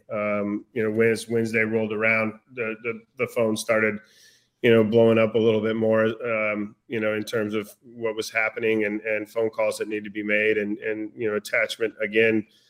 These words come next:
Um, you know, you lock back in and, uh, and really start focusing on, you know, the future and, and the preparation for a second half. So, uh, I did get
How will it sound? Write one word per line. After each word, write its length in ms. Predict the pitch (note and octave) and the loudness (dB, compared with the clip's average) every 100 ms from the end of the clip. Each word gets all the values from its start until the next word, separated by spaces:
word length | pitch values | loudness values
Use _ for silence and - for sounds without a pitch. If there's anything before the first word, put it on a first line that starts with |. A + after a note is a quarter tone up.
| _ - | _ -2
Um, 640 | A2 G#2+ G#2 G2+ G2 G#2 _ _ _ C#3 | 2 4 4 2 -2 -8 _ _ _ 2
you 80 | |
know, 40 | A2+ | 4
you 180 | A2+ A2 | 6 4
lock 280 | A2 A2 | 4 2
back 280 | A#2+ G#2+ G#2 | 2 0 2
in 360 | A#2+ A2+ G#2+ G#2 _ _ _ _ | 4 4 4 -2 _ _ _ _
and, 400 | A2+ G#2 G#2 G#2 | 2 4 4 2
uh, 380 | G#2 G#2 G2+ G2+ - | 2 2 0 -2 -4
and 160 | A#2 A2 | -2 2
really 240 | A#2 A2 | 2 2
start 280 | G#2+ G#2+ G#2 | -2 -6 -4
focusing 460 | A2 G#2 - A2 G#2+ | -4 -4 -6 -4 -2
on, 260 | G#2 G#2+ A#2+ | -2 -4 -6
you 100 | G#2+ | -6
know, 100 | G2+ | -6
the 80 | |
future 520 | G#2 A#2 A2 A2 A2+ A2 | -8 -4 -4 -2 -4 -2
and, 260 | G#2 A2 | -4 -6
and 220 | G#2 G#2 | -8 -6
the 40 | G2+ | -6
preparation 680 | - A2 G#2 G#2+ A2 G#2+ G2+ | -2 -4 0 -2 -2 -6 -8
for 160 | G#2 | -8
a 40 | G2+ | -6
second 380 | - - - | -8 -12 -18
half. 340 | A2 G#2+ G2+ A2 | -8 -4 -4 -6
So, 380 | - A2 G#2 - _ _ _ - | -4 -2 -2 -4 _ _ _ 0
uh, 240 | A2+ A2+ | 2 4
I 120 | B2 | 4
did 200 | B2 D3 | 6 4
get 200 | C#3 C3 | 4 2